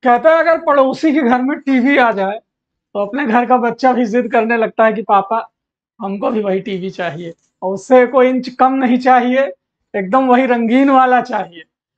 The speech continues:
तो जब आपके पड़ोसी राज्य जो है लगातार भर्ती निकाल रहे हैं, तो हमारे उत्तर प्रदेश का बच्चा इसमें काहे पीछे रहेगा?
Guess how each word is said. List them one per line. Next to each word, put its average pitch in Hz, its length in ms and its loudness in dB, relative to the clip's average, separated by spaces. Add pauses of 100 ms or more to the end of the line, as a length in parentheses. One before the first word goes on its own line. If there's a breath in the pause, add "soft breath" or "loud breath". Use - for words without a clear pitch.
(140)
तो 247 60 -2
जब 247 180 4
आपके 294 400 2
पड़ोसी 262 460 4
राज्य 262 340 2
जो 247 160 2
है 254 140 2
लगातार 247 520 2
भर्ती 220 340 -2
निकाल 233 400 2
रहे 220 140 -6
हैं, 185 360 -18
तो 208 100 -12
हमारे 226 320 2
उत्तर 262 260 2
प्रदेश 254 340 2
का 269 120 -2
बच्चा 254 280 -2
इसमें 247 260 -4
काहे 240 260 2
पीछे 240 280 -8
रहेगा? 214 280 -4